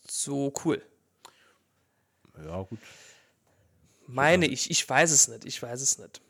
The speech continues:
Speaker 2: Ja. Äh, kurz darauf erhält er aber ein Ha-, ein, ein Ha-, ich wollte gerade sagen, ein Handtuch. Er erhält ein Handtuch, er erhält einen Anruf. So.
Speaker 1: Ja, er erhält ein Handtuch vom Telefon.
Speaker 2: Ja.
Speaker 1: Oh.
Speaker 2: Und, äh, da, äh, ja, geht's drum, dass er sich mit irgendjemand irgendwo treffen will.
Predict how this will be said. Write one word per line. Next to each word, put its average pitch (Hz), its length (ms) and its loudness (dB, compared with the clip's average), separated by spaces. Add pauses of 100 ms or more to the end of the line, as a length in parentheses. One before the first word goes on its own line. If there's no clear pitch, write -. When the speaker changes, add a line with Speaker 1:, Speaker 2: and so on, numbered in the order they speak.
(160)
Speaker 2:
Ja. - 1120 -6
Äh, - 40 -8 (340)
kurz 139 200 -6
darauf 131 280 -2
erhält 127 220 0
er 87 100 0
aber 107 220 -2
ein 95 260 -8
Ha-, - 80 -16 (220)
ein, 101 180 -10 (220)
ein 95 240 -12
Ha-, - 80 -10 (100)
ich - 140 -16
wollte 95 140 -14
gerade 98 100 -12
sagen, 87 180 -12
ein - 260 -16
Handtuch. 104 520 -12 (100)
Er 92 140 -4
erhält 101 260 -6
ein 98 220 -14
Handtuch, 101 300 -14
er 92 80 -8
erhält 101 180 -8
einen 85 140 -8
Anruf. 98 600 -6 (140)
So. 92 260 -8
Speaker 1:
Ja, 139 80 -4
er 127 220 2
erhält 170 300 2
ein 139 180 -2
Handtuch 180 320 -2
vom 151 260 -4
Telefon. 135 520 -4 (100)
Speaker 2:
Ja. 107 180 -2 (520)
Speaker 1:
Oh. - 180 -2
Speaker 2:
Und, 113 260 2
äh, 113 360 4 (480)
da, 123 360 6
äh, - 280 0 (100)
ja, 120 180 6
geht's 123 220 -2
drum, 120 180 0
dass 110 140 2
er 107 60 -2
sich 107 160 -2
mit 117 100 -2
irgendjemand 120 420 0
irgendwo 113 240 0
treffen 104 360 -4
will. 104 200 0